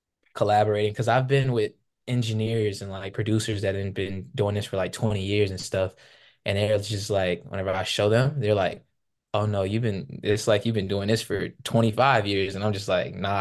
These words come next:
I haven't been doing it for that long," but some people got it and some people don't. So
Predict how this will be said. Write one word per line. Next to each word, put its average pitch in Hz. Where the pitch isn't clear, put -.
I 101
haven't 117
been 98
doing 104
it 101
for 98
that 104
long," 101
but 98
some 104
people 95
got 101
it 95
and 98
some 95
people 87
don't. 98
So 95